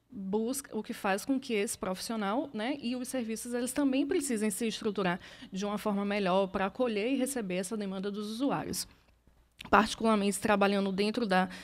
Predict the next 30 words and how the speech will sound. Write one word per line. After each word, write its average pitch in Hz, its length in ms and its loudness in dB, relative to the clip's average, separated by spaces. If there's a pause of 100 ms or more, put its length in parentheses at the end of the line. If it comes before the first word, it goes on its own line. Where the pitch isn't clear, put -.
(180)
das 185 180 2
questões 196 340 0
de 202 80 0
saúde, 254 560 4 (360)
é, 208 280 6
um 220 60 0
ministério 208 540 2
atento 240 520 2
e 226 80 4
sensível 190 440 2
a - 20 6
essas 196 220 0
questões, 247 420 2
o 285 60 2
que 277 100 2
é 277 60 6
que 277 260 0
a - 80 0
gente 240 240 0
trabalha 226 380 2
hoje 214 160 2
muito 220 180 -2
com 247 80 -2
a 226 60 0
questão 233 260 0
da 214 80 2
Política 233 420 2
Nacional 240 480 4
de 220 120 0
Humanização, 233 720 -2